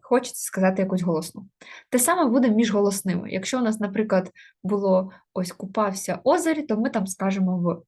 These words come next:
«Купався в озері». «Прийшла й оновила». Тобто тут дві голосні, значить, між ними приголосна. Якщо стоїть вибір, наприклад, одна приголосна, одна голосна,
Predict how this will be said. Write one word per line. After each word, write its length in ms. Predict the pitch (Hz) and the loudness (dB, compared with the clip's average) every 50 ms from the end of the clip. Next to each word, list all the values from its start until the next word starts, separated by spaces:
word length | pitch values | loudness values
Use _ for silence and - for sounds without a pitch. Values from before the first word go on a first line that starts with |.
| _ - | _ -6
«Купався 460 | 226 220 277 302 339 339 - - 247 | -2 2 2 2 2 2 0 -2 -2
в 120 | 202 190 | 0 0
озері». 380 | 175 170 160 175 165 165 - _ _ _ _ _ _ _ _ _ _ _ _ | 0 0 -2 -4 -8 -10 -12 _ _ _ _ _ _ _ _ _ _ _ _
«Прийшла 500 | - 202 214 196 196 - - 214 240 285 | -2 0 0 0 0 -2 -2 0 2 2
й 80 | 302 - - | 2 0 0
оновила». 640 | 214 208 208 208 202 190 180 175 190 202 214 220 - - _ | -2 -2 -2 -2 -2 -2 -2 -2 -2 -4 -8 -10 -14 -16 _
Тобто 240 | - 196 190 190 190 | -14 -10 -8 -8 -6
тут 180 | 190 233 214 | -4 -2 -2
дві 160 | 190 190 202 190 | -2 -2 -2 -2
голосні, 460 | 196 226 254 294 294 - 370 392 403 | 0 0 0 -2 -2 -6 -8 -10 -12
значить, 340 | - - 202 190 - - 190 | -10 -10 -12 -12 -10 -6 -4
між 160 | 190 180 180 | -4 -4 -2
ними 220 | 190 196 202 185 | -4 -4 -4 -6
приголосна. 500 | 185 180 180 175 185 190 190 190 - - - _ _ - - - - - - - - - - | -6 -6 -6 -6 -6 -8 -10 -10 -14 -20 -20 _ _ -20 -20 -20 -18 -18 -18 -18 -14 -4 -2
Якщо 280 | 180 175 - - 320 | -2 0 2 0 0
стоїть 320 | 339 - - 302 277 247 233 | 2 2 4 2 4 4 4
вибір, 340 | 220 226 180 175 180 185 | 4 4 4 4 0 0
наприклад, 460 | 202 220 220 220 226 226 220 208 190 196 | 0 0 2 2 2 2 2 0 0 2
одна 240 | - 214 208 208 202 | 2 2 2 2 0
приголосна, 480 | 196 196 202 208 190 185 180 - 190 185 | 0 -2 -4 -2 -2 -4 -4 -4 -4 -2
одна 160 | 185 185 190 | -2 -2 -2
голосна, 520 | 190 190 175 180 175 - - 226 330 381 | -4 -4 -6 -8 -8 -6 -6 -6 -6 -6